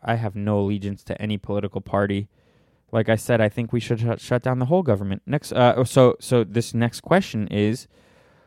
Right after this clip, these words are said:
"What guns do you have? Go into details for the nerds." I didn't know nerds loved guns, but I have a Remington twelve gauge shotgun, which I did take hunting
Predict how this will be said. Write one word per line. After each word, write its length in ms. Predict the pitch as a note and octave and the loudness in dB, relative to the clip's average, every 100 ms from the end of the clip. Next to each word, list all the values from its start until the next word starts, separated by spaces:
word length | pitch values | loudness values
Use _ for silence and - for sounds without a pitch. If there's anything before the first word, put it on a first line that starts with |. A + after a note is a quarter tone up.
| _ _ | _ _
"What 220 | C#3+ G#3+ - | 0 2 4
guns 320 | A3 A3+ B2 | 4 2 0
do 120 | A2 | 2
you 100 | G2+ | 2
have? 360 | G#2 G2 F#2 - _ - | 2 -2 -4 -12 _ 4
Go 200 | G#3+ A#3 | 6 8
into 260 | A3 - | 4 0
details 480 | B2 F#3 G3 A#2 G#2+ | 0 -2 0 2 2
for 180 | - C3 | 0 -2
the 120 | B2+ | 0
nerds." 640 | D3+ F#3 A2 F#2+ - - - _ _ _ _ _ _ _ _ - | 2 2 2 -2 -12 -20 -20 _ _ _ _ _ _ _ _ -6
I 80 | |
didn't 180 | C#3 E3 | -4 -2
know 140 | D3+ C#3 | 0 0
nerds 400 | A2+ D#3 B2+ G#2+ | 2 0 -2 -2
loved 480 | A2+ D3+ B2 A#2 - _ G#2+ | 2 2 2 -6 -12 _ -2
guns, 440 | B2 D#3 F#2+ - - | -2 -2 -6 -10 -2
but 300 | G#2 - _ _ _ _ _ _ _ _ | 0 0 _ _ _ _ _ _ _ _
I 140 | - D3 | -2 2
have 300 | F#3 F#3+ D3 | 4 4 4
a 100 | A2+ | 4
Remington 560 | A#2+ D3+ D#3 - D3 | 4 2 -2 -4 -6
twelve 300 | - C3 B2+ | 0 0 2
gauge 180 | C3+ B2 | 0 -2
shotgun, 640 | - B2+ D3 A#2 G#2+ A2 | 0 0 0 -2 -4 -2
which 200 | A2 - | -4 0
I 100 | G#2+ | 0
did 260 | G2+ A#2 - | 0 -2 0
take 220 | A#2+ G#2+ | -2 0
hunting 500 | A#2+ A#2+ A#2 G#2+ | -2 0 -2 -4